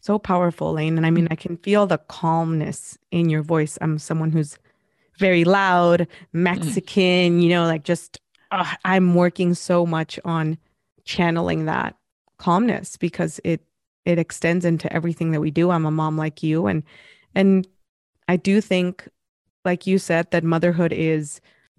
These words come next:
Speaker 1: so challenging and brings us to deeper parts of ourselves that are scary and hard and that are pretty triggering, or at least for me. So
Speaker 2: Mm-hmm.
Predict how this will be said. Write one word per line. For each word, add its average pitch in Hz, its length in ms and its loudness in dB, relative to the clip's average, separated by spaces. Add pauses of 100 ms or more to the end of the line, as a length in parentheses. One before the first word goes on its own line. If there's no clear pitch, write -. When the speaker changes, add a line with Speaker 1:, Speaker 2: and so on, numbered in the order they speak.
(120)
Speaker 1:
so 190 300 2
challenging 170 760 -2
and 165 160 -4
brings 170 280 0
us 165 140 -4
to 165 120 -8
deeper 156 760 -2 (240)
parts 156 300 -4
of 151 100 -4
ourselves 151 580 -4
that 156 300 -4 (680)
are 160 160 0
scary 196 640 2
and 156 160 -4
hard 170 680 0
and 156 440 -8 (380)
that 170 100 0
are 202 120 2
pretty 233 240 0
triggering, 170 440 0
or 165 80 0
at 160 100 -2
least 190 220 -2
for 165 100 -4
me. 160 300 -6
So 165 460 0
Speaker 2:
Mm-hmm. 151 280 -8